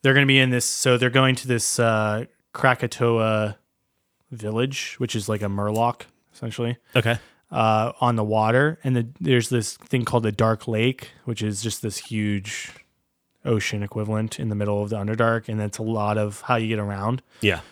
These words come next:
Speaker 1: So they're going there to get a ferry because the Krakatoa provide ferry services to people and pretty much taxis, whatever. So they're,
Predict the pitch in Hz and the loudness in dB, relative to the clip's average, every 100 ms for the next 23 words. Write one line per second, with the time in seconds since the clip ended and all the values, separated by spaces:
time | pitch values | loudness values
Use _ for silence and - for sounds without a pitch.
0 | _ - 139 131 139 135 131 123 120 117 | _ 2 4 6 6 6 4 4 4 0
1 | - 113 113 113 117 113 - _ _ _ | 0 0 2 2 0 -2 -6 _ _ _
2 | _ _ _ _ _ _ 131 123 120 104 | _ _ _ _ _ _ 0 4 2 2
3 | 117 107 120 113 117 113 104 110 110 104 | -2 2 2 2 2 2 0 0 0 4
4 | 165 175 165 170 151 147 - 147 143 - | 6 8 6 4 4 2 2 2 2 0
5 | 143 143 135 139 131 131 127 117 127 117 | -2 0 0 4 4 4 2 0 -2 -4
6 | - 139 131 - 127 123 117 117 117 120 | 0 2 2 2 0 0 0 -2 0 -2
7 | 117 - - - 113 110 | -4 -10 -16 -6 -4 -2